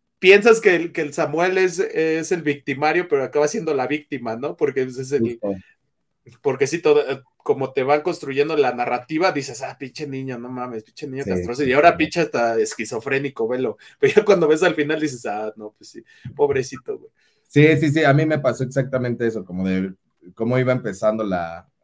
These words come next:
Speaker 2: la película, es de, "Ah, es el morro, el morro tiene alucines, el morro va a invocar al demonio, todo es culpa del pinche morro loco", y al final te dicen, "No mames, güey, la doña era la que estaba bien pirada".
Speaker 1: Sí,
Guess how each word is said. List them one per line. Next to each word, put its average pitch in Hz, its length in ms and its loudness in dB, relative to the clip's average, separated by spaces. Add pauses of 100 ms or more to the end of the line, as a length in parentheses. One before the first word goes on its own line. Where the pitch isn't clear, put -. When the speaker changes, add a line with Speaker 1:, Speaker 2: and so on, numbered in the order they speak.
(120)
Speaker 2:
la 104 160 -4
película, 113 460 0
es 117 100 0
de, 113 80 0
"Ah, 113 220 2
es 135 120 0
el 131 120 2
morro, 113 380 -2
el 104 60 -6
morro 120 320 -6
tiene 127 220 -2
alucines, 107 720 -4
el 98 80 -6
morro 117 340 -2
va 123 80 2
a 123 40 0
invocar 117 420 -4
al 117 140 -2
demonio, 98 580 -6
todo 123 220 -4
es 120 100 -8
culpa 117 320 -6
del 95 180 -6
pinche 113 380 -8
morro 110 340 -8
loco", 110 280 -8
y 151 60 -2
al 98 120 -4
final 101 300 -10
te 104 100 -4
dicen, 104 260 -6
"No 101 120 -8
mames, 147 640 -2
güey, 123 240 -2
la 117 160 -2
doña 127 320 -2
era 131 140 0
la 113 100 -2
que - 160 -14
estaba 117 320 -2
bien 117 320 -4
pirada". 104 640 -4 (420)
Speaker 1:
Sí, 120 380 -4